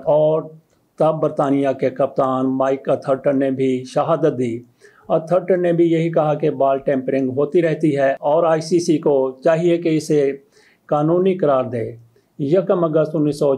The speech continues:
छियानवे को अदालत ने केस का फैसला इमरान खान के हक में सुनाया और बोथम और लैम को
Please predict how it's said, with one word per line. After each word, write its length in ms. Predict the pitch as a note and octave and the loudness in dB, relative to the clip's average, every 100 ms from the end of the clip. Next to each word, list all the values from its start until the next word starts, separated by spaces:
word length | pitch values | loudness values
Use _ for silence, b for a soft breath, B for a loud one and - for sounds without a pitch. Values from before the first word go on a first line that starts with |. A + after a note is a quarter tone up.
| - | -4
छियानवे 480 | - D#3 E3 E3+ D#3+ | -2 0 2 0 0
को 160 | D3 C#3 | 0 2
अदालत 440 | C3 C#3 C#3 C3+ | 2 2 2 -2
ने 180 | C3+ C3 | -2 -4
केस 380 | B2+ - D3+ D3+ | -4 -2 -2 0
का 140 | D3 | -2
फैसला 400 | C3 D3 C3+ D3 C#3 | 0 0 0 0 0
इमरान 400 | C3+ C#3 C3+ C3 | 2 0 -2 -4
खान 260 | D3 C3+ | -4 -4
के 200 | B2 C3 A2+ | -2 -4 -2
हक 200 | D#3+ E3+ | -4 -2
में 120 | F3 | -2
सुनाया 380 | D#3+ C#3+ B2+ A#2+ A2+ - | -2 -2 0 -2 -4 0
और 240 | D#3+ F#3 F3 | 2 2 2
बोथम 400 | D#3+ D#3 D#3 D3+ | 0 0 -2 0
और 220 | E3 F#3 D#3 | 2 2 2
लैम 220 | C#3 C3+ | 0 -2
को 220 | D3+ B2+ | -2 -2